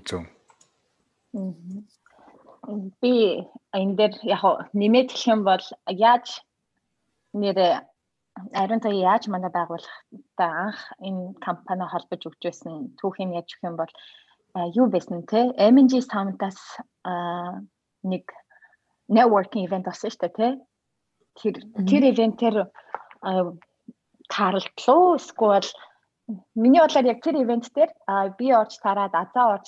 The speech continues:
Speaker 2: тараад, чи бас байсан. Тэгээд тэр үед яг, а, text message бичээд тэгээд дараа нь хоёулаа имэйлээр холбогдчихсэн санагдаж байна, тий?
Speaker 3: Аа, тий, тий. Тий, нөгөө нэг, аа,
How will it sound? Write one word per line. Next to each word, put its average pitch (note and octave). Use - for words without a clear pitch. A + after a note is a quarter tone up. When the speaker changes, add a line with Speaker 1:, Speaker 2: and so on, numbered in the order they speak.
Speaker 2:
тараад, F#3
чи A#3
бас G3+
байсан. F3+
Тэгээд G3+
тэр C4
үед A3+
яг, F#3+
а, F3
text -
message G3+
бичээд -
тэгээд A3
дараа F#3
нь F3+
хоёулаа F3
имэйлээр F3
холбогдчихсэн -
санагдаж E3
байна, E3
тий? A#3
Speaker 3:
Аа, G#3
тий, A3
тий. F#3
Тий, F#3
нөгөө F3+
нэг, F3
аа, F3+